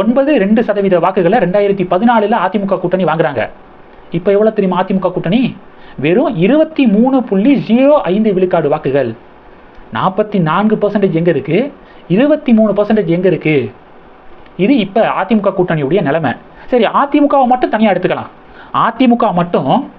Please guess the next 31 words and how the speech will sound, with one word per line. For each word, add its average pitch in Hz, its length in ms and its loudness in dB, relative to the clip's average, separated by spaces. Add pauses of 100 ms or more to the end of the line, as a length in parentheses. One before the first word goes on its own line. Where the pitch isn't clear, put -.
(320)
ரெண்டாயிரத்தி 196 520 0
பதினாலுல 175 500 0 (480)
அதே 160 240 0
தான், 135 100 -6 (320)
நாற்பத்தி 202 360 0
நாலு 180 260 2
புள்ளி 240 220 0
ஒன்பது 226 360 0
ரெண்டு 190 220 0
சதவீத 170 340 0
வாக்குகள். 139 320 -4 (460)
முப்பத்தி 269 300 -2
ஒன்பதுக்கு 226 300 2
முப்பத்தி 269 300 -2
ஒன்பதுமே 202 380 0
இரட்டை 240 240 0
இலை 208 160 0
சின்னத்துல 180 300 0
தான் 196 120 -2
போட்டிட்டாங்க 175 400 -2 (460)
அதிமுக. 175 360 -2 (640)
நாற்பத்தி 208 360 0
நாலு 190 200 2
புள்ளி 240 240 0
ஒன்பது 190 300 0
பர்சன்டேஜ் 156 380 -2
வாக்கு-, 180 260 -4
வாக்குகளை 175 340 0
வாங்குறாங்க. 156 320 -2 (640)
இந்த 185 120 2 (100)
வாட்டி 131 260 -2